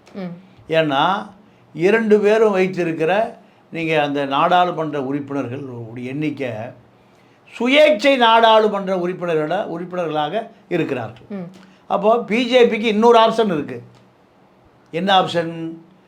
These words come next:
Speaker 2: சுயேட்சை உறுப்பினர்கள் இரண்டு பேர்கிட்ட இருப்பதை போல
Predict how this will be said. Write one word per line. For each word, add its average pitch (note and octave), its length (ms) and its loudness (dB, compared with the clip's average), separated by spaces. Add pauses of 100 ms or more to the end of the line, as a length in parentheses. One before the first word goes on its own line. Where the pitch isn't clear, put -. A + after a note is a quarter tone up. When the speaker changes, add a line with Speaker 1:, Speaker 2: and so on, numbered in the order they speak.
(440)
Speaker 2:
சுயேட்சை G#3 680 4
உறுப்பினர்கள் F3 880 -4 (360)
இரண்டு F#3 380 2
பேர்கிட்ட F#3 280 0
இருப்பதை E3 520 -2
போல F3+ 500 -2